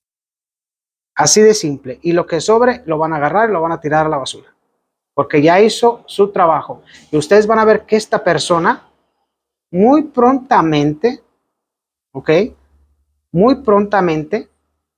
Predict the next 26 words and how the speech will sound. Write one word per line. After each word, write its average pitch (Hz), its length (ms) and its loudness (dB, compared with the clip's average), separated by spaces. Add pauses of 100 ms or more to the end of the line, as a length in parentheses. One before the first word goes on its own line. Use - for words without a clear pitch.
(800)
no 160 160 2
les 196 180 4
digo 170 240 2
días - 340 0
porque 160 280 -4
realmente 165 500 -2
a - 20 0
mí 170 140 -2
nunca 208 320 -2
me 170 80 -2
gusta 165 320 -2
decir 160 400 0 (240)
exactamente 175 760 0
un 160 120 0
día, 175 240 4
dos 151 200 -2
días, 170 280 -2
tres 147 200 -2
días, 160 240 -2
cinco 143 280 -6
días, 160 340 0
un 147 160 -4
mes, 160 200 -4
quince 156 260 -4
días, 175 260 0
porque 202 500 0